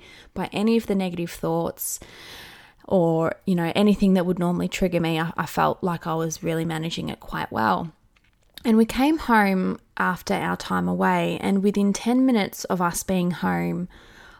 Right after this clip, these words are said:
I felt my anxiety literally rising from my toes up to my chest. It was almost like a heat wave had just started at my feet, and it was building and building and building right up to my chest.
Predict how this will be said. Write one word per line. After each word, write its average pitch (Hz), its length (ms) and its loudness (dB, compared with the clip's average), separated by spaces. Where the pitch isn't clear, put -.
I 196 400 2
felt - 420 2
my 233 240 4
anxiety 180 720 2
literally 208 600 4
rising 180 580 0
from 180 220 -4
my 190 160 0
toes 170 720 -4
up - 200 -4
to - 120 -4
my 170 140 0
chest. - 500 -4
It 175 60 -2
was 190 160 2
almost 226 320 2
like 196 240 0
a 185 60 0
heat 170 360 -2
wave 151 400 0
had 180 160 0
just 170 220 -4
started 180 400 0
at - 80 -4
my 190 120 -2
feet, 185 520 -6
and 180 100 -4
it - 80 -8
was 170 140 -6
building 175 500 -2
and 175 160 0
building 165 400 -2
and 170 140 -4
building 165 500 -4
right 160 220 -2
up - 100 -8
to - 100 -8
my - 120 -4
chest. - 560 -6